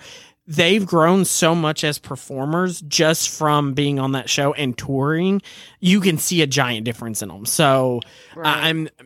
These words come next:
Speaker 1: I am crazy excited. We're not gonna get too into it, but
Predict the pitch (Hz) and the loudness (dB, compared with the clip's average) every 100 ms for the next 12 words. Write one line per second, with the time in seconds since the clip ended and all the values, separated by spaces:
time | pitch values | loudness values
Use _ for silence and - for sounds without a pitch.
0 | 123 _ 165 170 170 160 151 165 156 151 | _ _ 0 2 0 -2 -4 -4 -2 -2
1 | 151 156 143 151 143 143 139 123 160 143 | -2 0 0 -2 -2 -4 -6 -6 -6 -4
2 | 135 147 127 127 147 151 139 127 | -6 -6 -6 -6 -10 -6 -4 -4